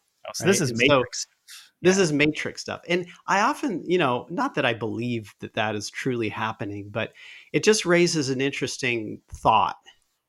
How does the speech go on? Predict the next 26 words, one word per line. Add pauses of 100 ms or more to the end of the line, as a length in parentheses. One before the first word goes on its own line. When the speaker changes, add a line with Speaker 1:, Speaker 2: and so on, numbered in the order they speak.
(120)
Speaker 2:
um, (220)
Speaker 1:
Yeah.
Speaker 2:
a
thought
problem
in
my
head
where, (680)
where
we
live
in
a
world
where (320)
w-, (100)
we (840)
believe
something (220)
is
truly
happening
based
off
of